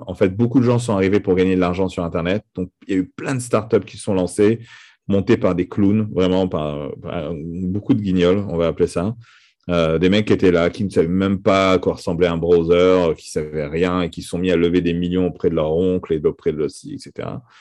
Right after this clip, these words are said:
Et, euh, et là aussi, on, on avait un vrai problème de talent, parce qu'on se, on se faisait débaucher nos, les gens qui étaient chez nous pour leur proposer des salaires. Euh, « Ah, tu gagnes vingt mille francs, euh, tiens, je t'en propose quarante, cinquante, soixante. » Et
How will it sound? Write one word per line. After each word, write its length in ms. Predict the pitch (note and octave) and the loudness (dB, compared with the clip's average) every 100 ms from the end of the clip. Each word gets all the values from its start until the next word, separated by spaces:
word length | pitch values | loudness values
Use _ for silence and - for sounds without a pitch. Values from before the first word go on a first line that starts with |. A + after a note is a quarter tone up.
| - - _ - - | -20 -20 _ -20 -4
Et, 220 | F#2 G2 | 2 6
euh, 280 | F#2+ F2+ F2 | 6 6 6
et 40 | G2 | 8
là 180 | A#2 | 8
aussi, 340 | G#2+ - B2 A#2+ | 6 4 4 6
on, 260 | F#2 E2+ E2 | 4 2 0
on 80 | F2 | 0
avait 180 | E2+ | 2
un 140 | G2 E2 | 2 0
vrai 200 | E2+ - | 2 0
problème 300 | - F#2 F#2 | 4 4 4
de 80 | F2 | 2
talent, 380 | F#2 G2 A2 G#2+ | 2 2 2 -2
parce 100 | - | -6
qu'on 100 | - | -12
se, 120 | - | -10
on 80 | - | -10
se 140 | - | -4
faisait 160 | F#2+ F#2+ | -2 0
débaucher 460 | F#2+ F#2+ F#2 - G#2+ | 0 2 0 2 0
nos, 340 | E2+ D#2+ D#2 | 2 0 -2
les 120 | E2+ | -2
gens 160 | E2+ G2+ | -2 -4
qui 80 | G2 | -4
étaient 180 | - E2+ | -6 -12
chez 180 | - | -4
nous 220 | F2 G#2+ A#2+ _ _ _ | -2 -2 -6 _ _ _
pour 80 | - | 2
leur 120 | F2+ | 2
proposer 360 | - E2+ F#2+ F#2 | 2 -2 0 2
des 120 | E2+ | 0
salaires. 520 | D#2 F2 F2 F2+ F#2+ | -2 0 4 4 4
Euh, « 220 | E2+ D#2+ F2 | 2 0 0
Ah, 120 | A2+ | -2
tu 140 | A#2 | -2
gagnes 280 | G#2+ G#2+ G#2 F#2 | 0 0 2 2
vingt 180 | F#2+ A2 | 2 2
mille 160 | A2+ | 0
francs, 440 | A2 - B2+ C3 F#2 | -2 0 2 4 2
euh, 40 | |
tiens, 160 | - A2+ | 0 -4
je 60 | |
t'en 100 | - F#2+ | -2 -2
propose 380 | F#2+ F#2 F2+ | 2 4 2
quarante, 560 | - E2+ F#2+ A2 A2 F2 | 2 -2 0 -2 0 -2
cinquante, 640 | - - - F2 G#2 G#2 | -2 -14 -12 -6 -4 -4
soixante. » 500 | - C2+ - G#2+ G#2 | -6 -10 -4 -4 -4
Et 160 | - | -8